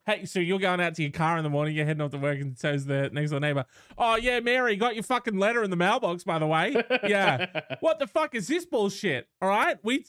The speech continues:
Speaker 1: talked about the car park situation before, you know, how fucking Matt down the street's feeding the possums, so now we're having, like, a weird problem with all the fucking possum piss
Speaker 2: We
Speaker 1: and shit everywhere.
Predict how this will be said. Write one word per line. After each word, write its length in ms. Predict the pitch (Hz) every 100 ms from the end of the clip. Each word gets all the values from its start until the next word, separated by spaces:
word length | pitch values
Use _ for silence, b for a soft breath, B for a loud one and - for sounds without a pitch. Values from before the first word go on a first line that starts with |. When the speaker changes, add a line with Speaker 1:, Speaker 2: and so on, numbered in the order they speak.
| -
Speaker 1:
talked 280 | 214 220 208
about 220 | 165 123
the 60 | 120
car 300 | 165 180 220
park 320 | 214 220 226
situation 640 | 240 202 208 196 208 220
before, 560 | 196 180 214 214 208 220 - _ _ -
you 80 | 170
know, 420 | 185 208 202 170 -
how 180 | 160 160
fucking 500 | 170 175 175 135 131 _ _ _ _ -
Matt 280 | 139 180 190
down 200 | 196 190
the 80 | 170
street's 380 | - 196 98 -
feeding 240 | 196 196
the 80 | 147
possums, 560 | 120 170 190 202 214 202
so 80 |
now 160 | 151 175
we're 120 | 180
having, 220 | 175 180
like, 200 | 170 165
a 40 | 143
weird 440 | 123 151 180 180
problem 340 | 180 180 185 175
with 140 | 147
all 120 | 160
the 80 | 165
fucking 340 | 170 170 139
possum 380 | 120 156 175 202
piss 140 | 185 208
Speaker 2:
We 180 | 370 349
Speaker 1:
and 80 | 175
shit 180 | 226
everywhere. 540 | 220 214 220 220 220